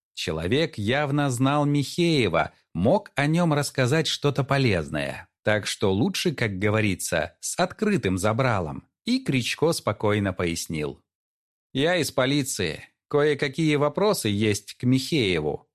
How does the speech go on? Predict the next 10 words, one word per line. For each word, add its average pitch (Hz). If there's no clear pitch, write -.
Хотелось 190
бы 160
побеседовать 160
и 165
уточнить. 160
А 117
вы 123
его 139
знаете?» 165
«Знал», 196